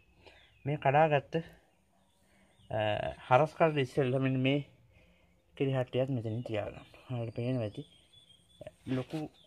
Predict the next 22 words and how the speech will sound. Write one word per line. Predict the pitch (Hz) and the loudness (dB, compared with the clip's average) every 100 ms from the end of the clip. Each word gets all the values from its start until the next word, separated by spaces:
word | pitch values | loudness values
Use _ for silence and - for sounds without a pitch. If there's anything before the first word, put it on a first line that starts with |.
| _ _ _ _ - | _ _ _ _ -12
අපහැදිලිතාවයක් | - 139 160 160 151 147 143 131 | -2 2 2 2 4 6 6 4
නැතුව | 110 107 139 | 0 2 2
ඇති | 139 | 2
මේ | 131 123 | 2 2
කරන | - 117 147 | 2 4 2
ක්‍රමවේදය. | 143 135 110 139 | 2 2 2 2
ඊට | 143 | 2
පස්සේ | 160 147 139 | 2 4 4
අපි | 135 185 - _ | 4 -2 -4 _
මේ | 120 127 123 - - - - - _ _ - | -2 0 -2 -8 -20 -20 -20 -20 _ _ 0
කඩාගත්ත | 117 131 165 156 147 139 | 4 6 6 6 2 0
කිරි | 135 135 | 2 2
හට්ටිය | 135 107 - 107 113 - _ - - - _ _ _ - - - - - _ _ _ - | 2 -2 -4 -6 -6 -14 _ -20 -20 -20 _ _ _ -20 -20 -20 -20 -20 _ _ _ -8
ඔන්න | 123 143 | -2 0
ඔය | 127 | 0
විදිහට | 117 104 107 110 | 0 -2 -4 -4
සේ | - 113 117 - - - _ - - - - | -4 -4 -4 -8 -20 -20 _ -20 -20 -20 -14
ඉන්න | 123 120 | -8 -6
සේ | 113 117 | -6 -6
මෙතනින් | 117 110 107 | -6 -6 -6
තියා | 113 117 107 | -2 0 0
ගන්නවා. | 104 104 - | -4 -8 -10